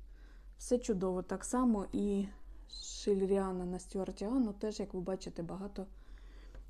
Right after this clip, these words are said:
коріння. Ну, звичайно ж, котик у нас, як завжди, ніколи без квітів.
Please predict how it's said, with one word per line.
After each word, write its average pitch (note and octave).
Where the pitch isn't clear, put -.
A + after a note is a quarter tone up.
коріння. F3
Ну, A3+
звичайно A3
ж, -
котик G3+
у F#3+
нас, F3
як F#3+
завжди, F#3
ніколи F3+
без E3+
квітів. C4